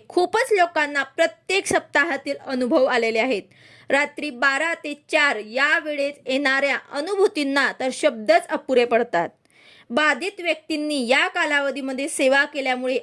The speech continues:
अघोर आणि अशक्यप्राय संकटातील भक्तांचे या वेळेत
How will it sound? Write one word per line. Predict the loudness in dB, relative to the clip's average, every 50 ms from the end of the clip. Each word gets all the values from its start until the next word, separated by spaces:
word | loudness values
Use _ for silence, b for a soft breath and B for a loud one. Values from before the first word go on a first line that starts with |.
| -6 -4 -2
अघोर | -2 -2 -2 2 6 6 6 6 4 -2
आणि | -4 -6 -4 -4 -6 -4 -4
अशक्यप्राय | -4 -2 0 0 0 0 -2 -4 -6 -6 -2 0 2 2 2 0 -2
संकटातील | -4 -8 -8 -8 -8 -4 -2 0 0 2 2 0 0 -2 -6 -6
भक्तांचे | -4 -4 -4 -4 -4 _ -2 0 0 -2 -4 -6 -6 -6
या | -2 0 2 2 2 2 0
वेळेत | -2 -4 -4 -2 -2 -4